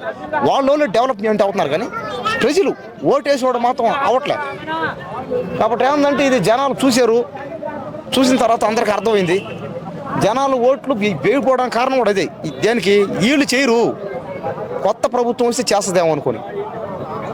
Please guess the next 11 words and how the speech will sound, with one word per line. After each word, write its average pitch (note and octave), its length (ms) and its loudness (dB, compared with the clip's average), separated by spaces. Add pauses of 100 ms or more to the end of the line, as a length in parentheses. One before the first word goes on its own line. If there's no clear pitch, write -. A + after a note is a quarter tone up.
కాబట్టి A#3 400 0
ఛాన్స్ A3+ 300 0
మళ్ళీ B3 200 2
ఇచ్చారు. G#3+ 260 2 (1000)
ఇంకా F#3 100 0 (100)
పవన్ A3 260 2
కళ్యాణ్ A3 300 2
గారు G#3 200 6
కూడా G#3 140 4 (120)
కూటమి G3+ 380 2 (440)
ప్రభుత్వంలో F3 400 0